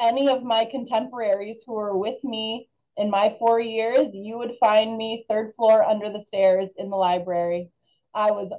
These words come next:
always there. If I wasn't in my apartment or in my room or in the cafeteria, any of my time, you walk into the library, you head up the stairs,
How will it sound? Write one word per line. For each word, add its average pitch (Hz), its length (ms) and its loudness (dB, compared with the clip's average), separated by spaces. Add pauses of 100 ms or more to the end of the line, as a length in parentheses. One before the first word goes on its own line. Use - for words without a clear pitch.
always 226 480 2
there. 240 420 2
If 214 220 -4
I 208 140 0
wasn't 247 340 0
in 240 140 -6
my 214 140 0
apartment 254 680 -2
or 214 160 2
in 196 60 -10
my 190 320 -2
room 240 480 -6
or 202 160 0
in 190 100 -6
the 190 140 -10
cafeteria, 220 880 -2 (500)
any 254 380 0
of 240 140 -2
my 220 160 -4
time, 190 400 -8
you 196 120 -6
walk 190 280 2
into 214 160 -6
the 208 100 0
library, 302 800 0 (160)
you 208 160 -8
head 185 240 0 (160)
up 320 260 0
the 320 60 -4
stairs, 254 640 0